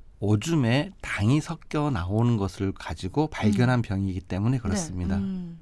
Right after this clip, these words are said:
Speaker 1: 그래서 한의학에서는 이런 것들이 목마름 증상과, 그러니까 다음 단뇨 증상 때문에 생겨난 병으로 해서 소갈병이라고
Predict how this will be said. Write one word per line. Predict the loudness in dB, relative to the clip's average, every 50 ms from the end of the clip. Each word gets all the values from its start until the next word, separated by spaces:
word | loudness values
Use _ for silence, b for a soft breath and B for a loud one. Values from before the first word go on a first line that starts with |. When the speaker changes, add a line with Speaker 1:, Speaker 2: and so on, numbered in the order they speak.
| -10 -6
Speaker 1:
그래서 | -4 -4 0 2 2 2 2 2 -2 -6 B B B B B B B B B B B B
한의학에서는 | B 0 2 4 4 4 4 2 2 4 4 6 6 6 4 4
이런 | 4 4 4 4
것들이 | 2 0 0 -2 -4 -2 0 2 2 2 2 0
목마름 | 2 4 6 6 8 8 8 6 6 6 4
증상과, | 4 2 2 0 0 0 0 0 0
그러니까 | 0 0 -2 -4 -4
다음 | -2 0 4 6 6 6 6 4
단뇨 | 0 0 0 2 4 4 4
증상 | 4 2 0 0 0 -2 -4
때문에 | -4 -4 -4 -2 -2 -2 0 0 0 0 0 -2 B B B B
생겨난 | B -4 -2 0 0 2 2 0 0
병으로 | 0 -2 -2 -2
해서 | -2 -2 -4
소갈병이라고 | -4 -2 -2 0 2 2 2 2 0 0 0 0 0 -2 -4 -4 -4 -4 -6 -6 -8 -10 -8 -10